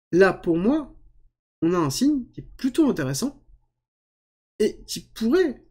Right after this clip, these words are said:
continuer et aller chercher, on va même le noter, comme ça c'est fait, hop, cœur de bloc qui se trouve là.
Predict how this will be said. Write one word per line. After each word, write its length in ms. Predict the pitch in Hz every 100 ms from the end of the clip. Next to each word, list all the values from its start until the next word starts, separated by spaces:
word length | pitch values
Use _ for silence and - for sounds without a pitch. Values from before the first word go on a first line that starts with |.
| - - -
continuer 500 | 247 226 180 214 320 - - - _ _ -
et 80 | 180
aller 140 | 156
chercher, 420 | 139 127 226 277 - _
on 100 | -
va 100 | 135
même 200 | 131 131
le 60 | 123
noter, 360 | 110 - 233 - -
comme 100 | 139
ça 100 | 135 -
c'est 280 | _ -
fait, 60 | 233 _ - - - _ -
hop, 200 | 269 - _ _ _ _ _ _ _ _ _ _ -
cœur 100 | 135
de 80 |
bloc 180 | - 233
qui 100 | -
se 80 | 233
trouve 200 | - 214
là. 260 | 180 -